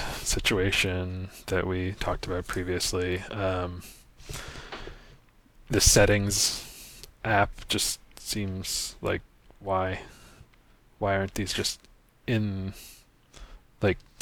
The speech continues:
you have to go into the settings app to change the settings for all the different, uh, <laughs>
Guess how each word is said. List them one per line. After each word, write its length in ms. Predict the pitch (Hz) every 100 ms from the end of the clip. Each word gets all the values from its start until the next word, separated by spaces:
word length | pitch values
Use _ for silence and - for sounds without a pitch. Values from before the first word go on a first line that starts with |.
| - - -
you 60 | 110
have 80 |
to 80 | -
go 220 | 101 101
into 180 | 104 107
the 100 | 98
settings 360 | - 101 95 92
app 200 | 90 -
to 60 | 101
change 420 | - 98 95 -
the 100 | 98
settings 380 | 101 92 95 -
for 200 | 98 92
all 120 | 92
the 80 | 92
different, 520 | 95 101 90 - 104
uh, 300 | 92 90
<laughs> 40 | 90